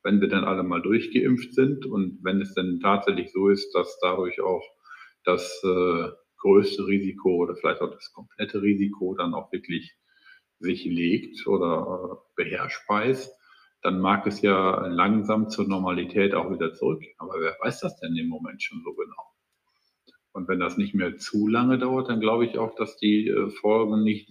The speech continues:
so groß sein werden. Ganz folgenlos wird es nicht bleiben, schätze ich mal.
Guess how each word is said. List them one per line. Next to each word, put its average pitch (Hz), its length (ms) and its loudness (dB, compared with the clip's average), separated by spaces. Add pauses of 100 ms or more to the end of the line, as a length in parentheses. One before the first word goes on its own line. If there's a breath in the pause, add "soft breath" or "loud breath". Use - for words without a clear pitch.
so 110 300 2
groß 160 400 2
sein 78 300 -2
werden. - 400 -2 (380)
Ganz - 260 -4
folgenlos 123 640 4
wird 127 180 6
es 127 160 0
nicht 139 280 0
bleiben, 143 420 2
schätze - 340 -10
ich - 100 -14
mal. - 220 -12